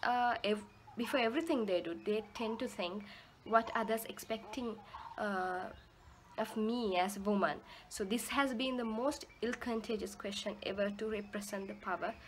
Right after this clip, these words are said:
relation. So understanding how social responsibilities and expectations lead us to, uh, perform gender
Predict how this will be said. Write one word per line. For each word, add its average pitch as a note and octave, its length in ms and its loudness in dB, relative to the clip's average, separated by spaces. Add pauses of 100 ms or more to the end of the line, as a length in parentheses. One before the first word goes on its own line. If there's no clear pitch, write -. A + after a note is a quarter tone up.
(420)
relation. G#3 540 2 (380)
So A3 440 2
understanding D#4+ 840 4
how D4+ 420 6
social C4+ 460 4
responsibilities B3 1300 2 (360)
and F4+ 160 8
expectations - 960 -2 (280)
lead B3 300 2
us C4+ 180 0
to, C4 240 2 (400)
uh, G3+ 480 4 (100)
perform B3+ 400 2
gender F3+ 440 -2